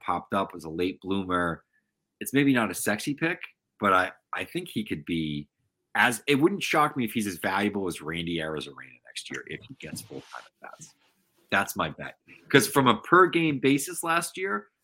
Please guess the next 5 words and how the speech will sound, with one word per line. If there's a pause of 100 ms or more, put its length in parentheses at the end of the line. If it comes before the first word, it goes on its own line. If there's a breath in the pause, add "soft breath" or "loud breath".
(240)
McCormick
actually
beats
out, (1500)
uh,